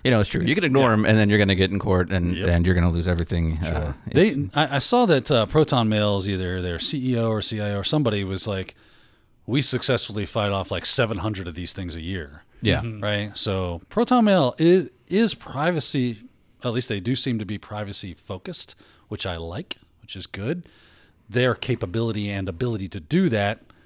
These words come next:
Speaker 2: they might have had to, or just because they feel like it's the right thing to do, made some, um, caveats.
Speaker 1: Yeah.
Speaker 2: You know, I mean, you, you do wanna be able to stop bad people.
Speaker 1: Sure.
Speaker 2: Right?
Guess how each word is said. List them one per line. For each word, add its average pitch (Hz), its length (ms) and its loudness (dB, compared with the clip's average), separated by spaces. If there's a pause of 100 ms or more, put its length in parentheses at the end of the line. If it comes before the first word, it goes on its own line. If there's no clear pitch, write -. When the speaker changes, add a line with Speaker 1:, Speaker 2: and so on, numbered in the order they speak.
(540)
Speaker 2:
they 113 160 -2
might 117 240 0
have 113 220 -8
had 113 300 -4
to, 117 280 0
or 98 280 0
just 95 360 -6
because 98 320 -8
they 95 140 -6
feel 104 160 -8
like 98 120 -6
it's 90 120 -10
the 104 80 -10
right 98 100 -6
thing 98 140 -8
to 95 80 -6
do, 98 420 -6 (800)
made 95 280 -6
some, 87 600 -4 (760)
um, 82 500 -8 (280)
caveats. 127 840 -4 (640)
Speaker 1:
Yeah. 87 280 0
Speaker 2:
You 113 140 -4
know, 117 280 -2
I 170 100 0
mean, 147 320 0 (600)
you, 123 100 -4 (120)
you 135 60 0
do 175 140 4
wanna 202 160 4
be 180 100 6
able 180 120 6
to 180 80 2
stop 170 220 0
bad 139 200 2
people. 110 340 -8 (140)
Speaker 1:
Sure. 175 220 -2 (160)
Speaker 2:
Right? 127 260 -2